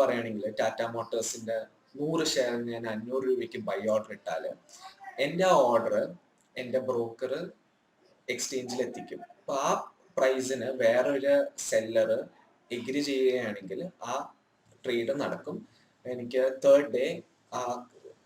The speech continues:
പുള്ളിയുടെ കയ്യിൽ നിന്ന് ആ ഷെയർസ് എൻ്റെ ഡിമാറ്റ് അക്കൗണ്ടിലേക്ക് ക്രെഡിറ്റ് ആവും. ഞാൻ ആ കമ്പനിയുടെ ഷെയർ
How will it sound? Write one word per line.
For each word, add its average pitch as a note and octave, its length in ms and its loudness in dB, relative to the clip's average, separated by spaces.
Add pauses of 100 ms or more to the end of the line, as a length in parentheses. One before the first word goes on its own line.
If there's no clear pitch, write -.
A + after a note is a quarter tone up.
(200)
പുള്ളിയുടെ B2+ 360 2
കയ്യിൽ B2 120 2
നിന്ന് B2 140 -6 (100)
ആ - 20 -4 (300)
ഷെയർസ് A2+ 460 0 (400)
എൻ്റെ A#2 280 -2 (320)
ഡിമാറ്റ് A2 360 -4
അക്കൗണ്ടിലേക്ക് G#2+ 480 -6
ക്രെഡിറ്റ് A2+ 340 -2
ആവും. - 180 -4 (160)
ഞാൻ C3 220 -2
ആ - 20 -4 (140)
കമ്പനിയുടെ A#2 500 -6
ഷെയർ D3+ 240 2